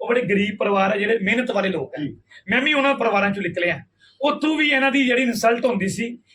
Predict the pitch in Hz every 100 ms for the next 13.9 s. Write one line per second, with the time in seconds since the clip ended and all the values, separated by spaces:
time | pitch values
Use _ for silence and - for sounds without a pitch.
0 | - 233 262 262 - 233 220 240 226 233
1 | 220 226 226 208 202 175 151 156 - _
2 | _ - - 233 240 277 285 277 277 262
3 | 262 269 240 - - - 240 269 240 240
4 | 262 254 220 254 240 226 247 233 - _
5 | - - 202 233 - 226 - 240 240 240
6 | 240 233 214 226 220 - - 202 226 226
7 | 226 202 - - 233 226 208 220 220 214
8 | 208 196 202 196 190 175 _ _ - -
9 | - 247 240 269 277 262 277 254 254 220
10 | 254 196 - _ - _ - 262 311 -
11 | - _ _ _ - 269 - - 285 285
12 | 285 302 208 277 311 254 - _ _ _
13 | 220 254 262 262 254 - 269 247